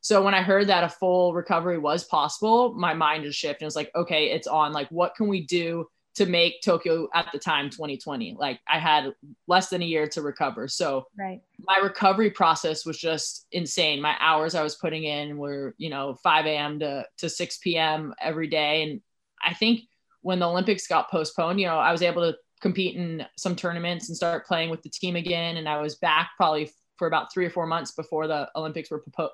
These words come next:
Speaker 1: postponed in March. But I think looking back at it now, I didn't even know how burnt out I was until that postponement happened and until I got to take some time to reflect and s-,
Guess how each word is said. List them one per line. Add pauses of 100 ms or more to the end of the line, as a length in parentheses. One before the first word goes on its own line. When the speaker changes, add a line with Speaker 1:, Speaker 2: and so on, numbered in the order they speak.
Speaker 1:
postponed
in
March.
But (800)
I
think
looking
back
at
it
now,
I
didn't
even
know
how
burnt
out
I
was
until
that
postponement
happened
and
until
I
got
to
take
some
time
to
reflect
and
s-,